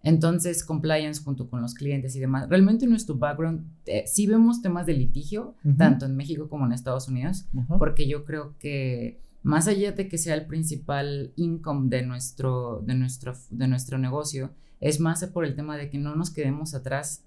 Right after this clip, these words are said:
Speaker 1: o sea, tener las tres perspectivas, la
Speaker 2: Ujú.
Speaker 1: del cliente, este, la del gobierno y a su vez la de los jueces.
Speaker 2: Ok.
Speaker 1: Porque los jueces, a veces estás haciendo todas las cosas bien y, pues, cuando estás haciendo un contrato es de que, cool,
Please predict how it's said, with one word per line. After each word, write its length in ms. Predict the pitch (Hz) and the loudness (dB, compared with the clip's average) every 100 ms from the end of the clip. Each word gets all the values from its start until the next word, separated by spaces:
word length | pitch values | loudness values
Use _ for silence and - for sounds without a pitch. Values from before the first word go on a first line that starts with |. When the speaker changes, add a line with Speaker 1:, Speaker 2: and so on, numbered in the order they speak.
| - | -16
Speaker 1:
o 100 | - | -8
sea, 160 | 147 139 | -6 -4
tener 340 | 151 151 156 | -4 -4 -2
las 240 | 170 170 - | -4 -4 -8
tres 180 | 147 - | -8 -8
perspectivas, 800 | - - 131 - 135 107 - - - 127 | -12 -10 -12 -6 -4 -2 -4 -10 -6 -2
la 100 | 135 | 0
Speaker 2:
Ujú. 80 | 131 | 0
Speaker 1:
del 120 | 131 | 0
cliente, 520 | 160 175 214 262 - - _ _ - | 0 2 2 0 -10 -18 _ _ -4
este, 840 | 143 143 139 135 135 131 - 135 131 | 0 0 0 -2 -2 -4 -4 -4 -2
la 120 | 135 | -2
del 140 | 131 | -2
gobierno 440 | 135 135 139 147 175 | -2 -4 -4 -2 -2
y 60 | |
a 60 | 135 | -2
su 120 | 131 | -4
vez 80 | 127 | -4
la 80 | 139 | -4
de 80 | 123 | -4
los 160 | 117 | -6
jueces. 480 | - 175 - - - _ - | -6 -6 -6 -10 -14 _ -8
Speaker 2:
Ok. 160 | 101 | -4
Speaker 1:
Porque 260 | 107 110 160 | 2 4 4
los 180 | 160 160 | 4 0
jueces, 520 | 165 160 165 160 - - _ _ | -2 -4 -4 -4 -6 -14 _ _
a 140 | - 175 | 6 8
veces 260 | 185 226 | 8 6
estás 240 | 208 208 208 | 2 0 0
haciendo 300 | 214 208 196 | 2 2 0
todas 160 | 196 | 0
las 100 | 190 | -2
cosas 280 | 185 180 156 | -2 -4 -2
bien 420 | 156 165 190 190 - | -2 0 0 -2 -6
y, 160 | 147 | -8
pues, 340 | - 143 143 - | -8 -8 -8 -6
cuando 200 | 151 147 | -4 -4
estás 160 | 147 156 | -4 -2
haciendo 220 | 180 190 | 4 6
un 40 | 185 | 6
contrato 340 | 165 156 156 | 2 -2 -4
es 40 | 151 | -8
de 120 | 151 | -6
que, 300 | 135 - - - | -6 -6 -10 -10
cool, 300 | 139 117 107 | -2 0 0